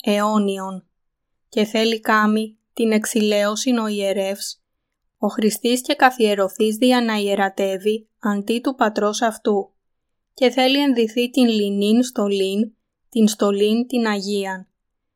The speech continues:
Και θέλει κάμει εξηλαίωσιν υπέρ του Αγίου Αγιαστηρίου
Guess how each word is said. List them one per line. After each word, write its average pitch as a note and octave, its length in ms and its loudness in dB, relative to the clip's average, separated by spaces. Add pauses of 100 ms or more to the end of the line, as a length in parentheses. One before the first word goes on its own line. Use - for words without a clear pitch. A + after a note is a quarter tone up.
(100)
Και G#3+ 160 -2
θέλει A3 320 0
κάμει G#3+ 340 2
εξηλαίωσιν G3+ 960 -2 (300)
υπέρ A3 440 2
του B3+ 200 2
Αγίου G#3 560 0
Αγιαστηρίου G3 1040 -2